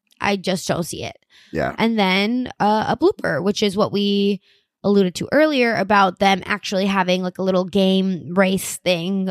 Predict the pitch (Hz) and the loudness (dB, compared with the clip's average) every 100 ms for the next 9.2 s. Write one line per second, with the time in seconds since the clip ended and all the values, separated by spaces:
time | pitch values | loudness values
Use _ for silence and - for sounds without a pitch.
0 | - 180 175 170 - - 175 208 208 190 | -2 -2 -2 -4 -12 -6 0 0 0 0
1 | 185 185 214 320 - - - - _ _ | -2 0 2 2 0 -8 -12 -16 _ _
2 | _ - 170 160 160 156 147 139 131 127 | _ 2 4 4 4 4 4 0 2 0
3 | 117 104 90 85 - 107 - 101 117 107 | 2 0 -2 -6 -8 -10 -6 -2 -2 -2
4 | 107 117 120 131 113 113 110 113 - 104 | 0 0 2 0 0 0 -2 -4 -4 -6
5 | 107 107 92 104 107 113 104 98 107 104 | -2 -4 -4 -6 -4 -2 -2 -2 -4 -4
6 | 95 - 107 85 - - 160 160 127 87 | -4 -4 -2 -2 -2 2 4 4 2 2
7 | 67 - 90 85 78 - 82 76 - 85 | -2 -6 -8 -6 -8 -4 -2 -2 -2 -2
8 | 78 76 76 78 69 65 64 67 64 - | -4 -8 -12 -10 -8 -8 -10 -8 -8 -8
9 | - | -12